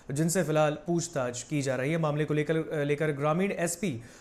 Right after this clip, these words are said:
नौशाद आलम ने बताया कि अफीम की खेती के खिलाफ अभियान चलाया गया था, बावजूद कुछ इलाके पुलिस की नज़रों से बच गए, जिसकी तस्करी की जा रही है और जिसे लेकर लगातार सूचना संकलन कर कार्रवाई की जा रही है और इसी में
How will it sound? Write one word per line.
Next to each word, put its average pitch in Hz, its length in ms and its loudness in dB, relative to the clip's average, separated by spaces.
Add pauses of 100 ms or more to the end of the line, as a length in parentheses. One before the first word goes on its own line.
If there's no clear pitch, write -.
(140)
नौशाद 165 680 4
आलम 208 280 6
ने 156 120 2
बताया 131 360 -2
कि 190 180 -2
अफीम 208 420 0
की 190 120 -2
खेती 160 340 -2
के 165 100 -2
खिलाफ 156 440 0 (320)
अभियान 147 420 4
चलाया 202 240 4
गया 196 200 4
था, 196 300 0 (240)
बावजूद 196 520 8
कुछ 247 200 0
इलाके 208 300 6
पुलिस 190 240 2
की 190 80 0
नज़रों 170 260 2
से 165 120 0
बच 135 220 2
गए, 113 180 -6 (100)
जिसकी 135 280 -4
तस्करी 160 360 0
की 202 140 2
जा 202 120 6
रही 196 180 4
है 202 60 2
और 190 120 2
जिसे 143 200 -2
लेकर 180 340 2 (320)
लगातार 175 760 8 (140)
सूचना 185 400 2
संकलन 156 440 0
कर 127 180 -2
कार्रवाई 123 380 -2
की 117 120 -4
जा 117 140 -2
रही 113 240 -6
है 139 240 -6
और 139 100 -2
इसी 180 320 0
में 180 240 0